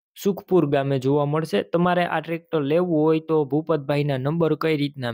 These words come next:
મેળવવા? YouTube ઉપર વીડિયો જોઈ રહ્યા હોય તો વીડિયો નીચે નંબર મળશે. Facebook પેજ ઉપર વીડિયો જોઈ રહ્યા હોય તો વીડિયો ઉપર નંબર મળશે. ભૂપતભાઈ નામ ઇઠોતેર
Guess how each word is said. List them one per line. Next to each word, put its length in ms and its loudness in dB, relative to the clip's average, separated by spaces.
મેળવવા? 460 0
YouTube 480 2
ઉપર 220 0
વીડિયો 320 2
જોઈ 240 2
રહ્યા 200 2
હોય 100 -8
તો 80 0
વીડિયો 400 0
નીચે 240 -6
નંબર 320 0
મળશે. 340 -4
Facebook 540 -2
પેજ 320 2
ઉપર 260 0
વીડિયો 320 0
જોઈ 220 0
રહ્યા 180 2
હોય 100 -10
તો 100 0
વીડિયો 360 0
ઉપર 380 0
નંબર 360 0
મળશે. 360 0
ભૂપતભાઈ 580 0
નામ 280 0
ઇઠોતેર 480 -2